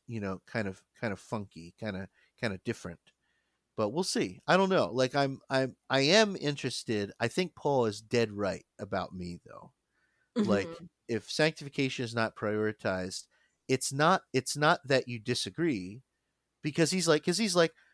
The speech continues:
Speaker 1: "Sanctification is not prioritized in Barth, and you like Barth fine." I'm like, "Yeah, I like Barth fine. I appreciate what he's doing." Um, but Paul's like, "But you ultimately think that Barth catastrophically fails." And I'm like,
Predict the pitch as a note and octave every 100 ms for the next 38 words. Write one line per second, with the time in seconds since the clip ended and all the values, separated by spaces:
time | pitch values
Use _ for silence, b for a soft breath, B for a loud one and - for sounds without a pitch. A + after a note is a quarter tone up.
0 | _ - G#3+ B3+ G3+ F#3 G3+ - D3+ D3+
1 | - C#3 C#3+ - B2+ - A2+ A#2 F#3+ C3
2 | - B2+ D3+ C3 A#2+ F#3+ - C3 C3 -
3 | A#3 D3 F#2 B2 C#3+ F3 - F#4 E3 B2+
4 | G2+ G2+ F#2+ G#2+ E3 b b b C3+ C3
5 | A#2+ D3 C#3+ - A#2+ G2+ G#2+ G#2 A2 B2+
6 | F#2 F#2 - _ _ _ _ A2+ G#2+ G#2
7 | G#2 G#2 - A#2+ - D3 C3+ C3+ B2+ -
8 | - C#4 A#3 - D#3 D#3+ F#3 A3 - B2
9 | A#2+ - A#2+ G2+ _ A2+ A#2 - B2+ A#2
10 | G#2+ _ - A#2 G#2+ - G#2+ G#2+ - F#2
11 | - F#2 - - - - _ _ _ _
12 | _ _ _ _ _ _ _ - B2+ C3+
13 | C3+ C3